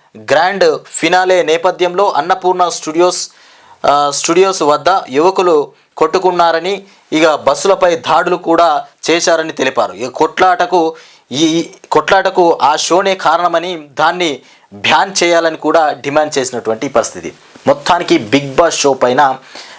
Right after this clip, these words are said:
ఆ, ఇక్కడ, ఆ, నారాయణ కూడా చెప్తుండు, ఇలాంటి గొడవలకు తావు తీయడానికి కారణం ఈ బిగ్ బాస్ షోనే. అసలు ఈ బిగ్ బాస్ షోకి పర్మిషన్ ఇవ్వడమే ఒక పెద్ద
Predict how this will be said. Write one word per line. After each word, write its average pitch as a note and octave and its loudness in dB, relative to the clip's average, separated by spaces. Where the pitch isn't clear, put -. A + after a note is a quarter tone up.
ఆ, A#2+ 2
ఇక్కడ, A#2+ 0
ఆ, B2+ 4
నారాయణ C#3+ 2
కూడా D3 2
చెప్తుండు, C#3 0
ఇలాంటి D#3+ 2
గొడవలకు D3 0
తావు D3+ 2
తీయడానికి C3+ 0
కారణం C3+ -2
ఈ B2 2
బిగ్ A#2+ -4
బాస్ C#3+ 2
షోనే. C3 0
అసలు D#3 0
ఈ D3+ 0
బిగ్ A#2+ -4
బాస్ E3+ 2
షోకి D3+ 0
పర్మిషన్ C#3+ 0
ఇవ్వడమే D3+ 0
ఒక B2 2
పెద్ద C3 0